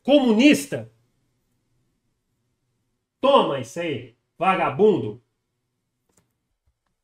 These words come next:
Joga esses lixo aí!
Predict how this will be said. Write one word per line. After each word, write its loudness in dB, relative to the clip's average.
Joga 0
esses -8
lixo -4
aí! -6